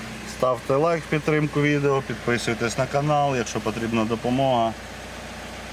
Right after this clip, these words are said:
С Т О Хрущ, знаходимося в Києві, біля метро Серець. Так, ну, ну, всі будуть питати, мабуть, координати В-гараж.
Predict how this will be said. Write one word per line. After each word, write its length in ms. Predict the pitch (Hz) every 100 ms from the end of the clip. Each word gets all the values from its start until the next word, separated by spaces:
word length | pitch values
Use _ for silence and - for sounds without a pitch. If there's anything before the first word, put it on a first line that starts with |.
| - - 90
С 100 | -
Т 120 | 117
О 180 | 113 113
Хрущ, 260 | 131 139 120
знаходимося 640 | 113 113 104 107 107 104
в 20 | -
Києві, 520 | 120 120 113 107 98
біля 300 | 101 101 98
метро 400 | 98 90 95 92
Серець. 400 | - 87 85 80 - - - - - - - -
Так, 180 | 107 87 - -
ну, 120 | 95 82 92
ну, 60 | 87 85
всі 100 | 113
будуть 300 | 107 110 104
питати, 500 | - 104 113 107 107
мабуть, 320 | 107 104 107 -
координати 600 | 104 104 110 117 110 107
В-гараж. 540 | 107 104 110 127 120